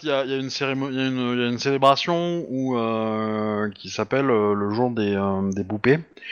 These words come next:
et des cerfs-volants, la fête des, des poupées et des cerfs-volants, et où, euh, où les jeunes filles, euh, doivent, euh, faire des, euh,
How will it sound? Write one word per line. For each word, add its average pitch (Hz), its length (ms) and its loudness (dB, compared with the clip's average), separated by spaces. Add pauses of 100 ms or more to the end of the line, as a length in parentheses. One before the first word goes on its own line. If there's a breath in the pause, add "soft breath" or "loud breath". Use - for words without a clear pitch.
(320 loud breath)
et 107 60 4
des 110 80 6
cerfs-volants, 117 440 6 (160)
la 87 80 -10
fête 120 200 -4
des, 92 280 0
des 104 140 -4
poupées 107 220 -6
et 123 40 0
des 107 80 -2
cerfs-volants, 113 460 4
et 113 80 2
où, 117 260 2
euh, 110 120 6 (420 loud breath)
où 139 80 0
les 120 100 6
jeunes 135 220 2
filles, 165 380 0
euh, 123 240 4
doivent, 131 420 2
euh, 110 840 -2
faire 147 280 4
des, 120 300 -4
euh, 101 420 0